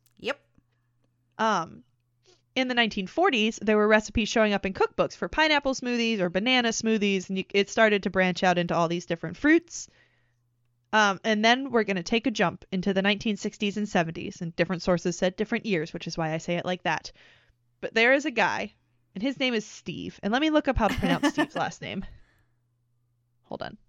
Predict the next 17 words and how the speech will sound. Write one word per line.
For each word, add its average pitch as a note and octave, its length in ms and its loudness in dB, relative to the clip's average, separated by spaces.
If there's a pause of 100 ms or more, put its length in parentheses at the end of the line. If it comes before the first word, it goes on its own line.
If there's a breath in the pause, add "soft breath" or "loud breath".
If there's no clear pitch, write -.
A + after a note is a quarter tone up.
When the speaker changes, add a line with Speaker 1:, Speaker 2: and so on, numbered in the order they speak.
(1500)
Speaker 2:
'Cause F#3 100 -14
he's A#3 200 -4
putting G#3+ 280 -2
vowels G#3 360 4
and F3+ 100 -4
consonants G3 480 -4
together F#3+ 320 0
that D#3+ 180 -4
I F3+ 140 2
am F3+ 140 2
not F3 180 0
familiar C#3 340 -6
with. - 220 -12 (2500)
Speaker 1:
My G3+ 180 -10
brain A#3 320 -8
says F#3 240 -10
Kuna. E3+ 540 -10